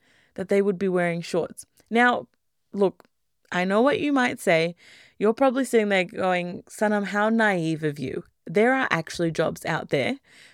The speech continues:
that wear shorts." I get that. And please, do not come for me. I absolutely get that. Well, my friends, I am not that naive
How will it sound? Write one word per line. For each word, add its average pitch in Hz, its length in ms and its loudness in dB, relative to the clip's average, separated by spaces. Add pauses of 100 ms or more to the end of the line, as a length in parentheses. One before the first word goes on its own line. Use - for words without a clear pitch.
(100)
that 180 240 2
wear 151 200 -2
shorts." 220 420 -4 (540)
I 214 140 0
get 196 260 2
that. 165 260 -2 (240)
And 190 180 -2
please, - 460 2 (140)
do 180 160 2
not 233 240 2
come 185 240 2
for 180 100 -6
me. 151 300 -6 (160)
I 190 160 2
absolutely 180 680 -2
get 165 280 -2
that. 220 340 -2 (640)
Well, 196 340 4
my 165 300 0
friends, - 720 -4 (560)
I 165 120 0
am 165 160 0
not 175 280 2
that 175 200 2
naive 147 720 -2